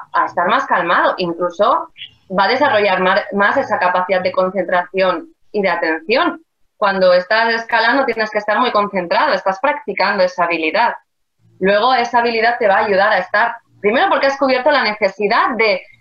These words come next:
de riesgo, de física, de moverte que tenías. Y luego porque has estado entrenando la capacidad de concentrarte. Todo cabe decir, a ver qué expectativas tenemos nosotros en que un niño esté tranquilo, jugando,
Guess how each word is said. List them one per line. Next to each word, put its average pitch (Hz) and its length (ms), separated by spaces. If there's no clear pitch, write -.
de 240 220
riesgo, 285 440
de 262 240
física, 285 460
de 254 80
moverte 294 540
que 214 160
tenías. 190 500
Y 214 140
luego 185 200
porque 233 220
has 202 100
estado 262 240
entrenando 220 440
la 180 140
capacidad 185 440
de 180 120
concentrarte. 185 920
Todo 214 240
cabe 247 240
decir, 277 540
a 214 140
ver 226 140
qué 269 80
expectativas 277 680
tenemos 214 340
nosotros 240 760
en 214 160
que 208 100
un 208 100
niño 262 220
esté 208 340
tranquilo, 202 760
jugando, 196 680